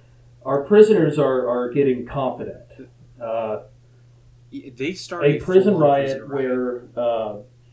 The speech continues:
Speaker 1: I did, <laughs> they, which, which also, their cells were already open. <laughs>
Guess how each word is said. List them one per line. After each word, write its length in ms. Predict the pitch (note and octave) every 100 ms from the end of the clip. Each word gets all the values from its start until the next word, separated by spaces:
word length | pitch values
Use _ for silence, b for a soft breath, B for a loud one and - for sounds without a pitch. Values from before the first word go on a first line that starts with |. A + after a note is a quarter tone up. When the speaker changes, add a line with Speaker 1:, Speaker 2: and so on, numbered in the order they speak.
| _ _ _ _ _ _ - - - b b b
Speaker 1:
I 80 | C#3+
did, 1500 | D#3 D3+ - D3+ F2 - - C#4+ B3 - G#3 - - G3 - -
<laughs> 0 |
they, 380 | F#3+ F#3 F3+ B B
which, 220 | C#4+ B3 -
which 140 | C4 E4+
also, 360 | F4 E4+ A3 F3
their 260 | C4 B3+ -
cells 300 | E4+ E4 G3
were 80 |
already 240 | F3+ D#3 C#3
open. 400 | D3 D3+ - -
<laughs> 120 | _